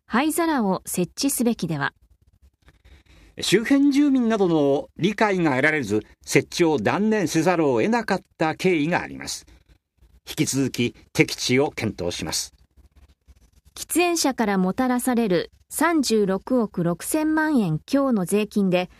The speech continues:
Speaker 1: 大井町駅東口などに喫煙ルームを設置しては？
Speaker 2: 喫煙設備などは研究に努めます。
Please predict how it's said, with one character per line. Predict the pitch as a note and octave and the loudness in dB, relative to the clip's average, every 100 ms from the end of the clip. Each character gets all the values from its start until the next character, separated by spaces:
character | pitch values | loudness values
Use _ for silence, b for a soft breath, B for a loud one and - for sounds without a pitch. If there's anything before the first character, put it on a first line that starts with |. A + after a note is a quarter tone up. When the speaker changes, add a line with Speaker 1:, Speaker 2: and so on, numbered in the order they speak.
| b b _ _ _ _ _ - | b b _ _ _ _ _ 2
Speaker 1:
大 | C4 D4 | 4 4
井 | |
町 | C#4+ C4+ C4+ | 2 0 0
駅 | B3 - F#3 | 0 0 -2
東 | G3 A#3+ D4 D4 | 0 0 0 0
口 | C#4 - C4+ | 0 0 0
な | B3+ | 2
ど | A3+ | 0
に | F3 D#3 - | 0 -2 -6
喫 | - - D4 | -12 -4 0
煙 | E4 D#4+ | 2 2
ル | D4+ D#4 | 2 2
ー | |
ム | A#3 | 2
を | C3 | -2
設 | - F3 - G#3+ | -4 -4 -2 -2
置 | |
し | - | -2
て | - E3+ | -2 -4
は？ | C#3 - _ _ _ _ _ _ _ _ - | -4 -8 _ _ _ _ _ _ _ _ -8
Speaker 2:
喫 | - - - | -6 -2 2
煙 | G#3 A3 G#3 | 2 2 2
設 | A3 G3+ | 0 0
備 | F3+ E3 | 0 0
な | E3 E3+ | 0 0
ど | D#3 | 2
は | C#3+ D3+ - - | 2 0 -4 -4
研 | C3 D3 | -2 -2
究 | - D#3 D3 | -2 0 2
に | C#3 D#3+ - - | 2 0 -4 -6
努 | F#2 | -4
め | D#2 | -6
ま | C2+ | -8
す。 | - - | -8 -10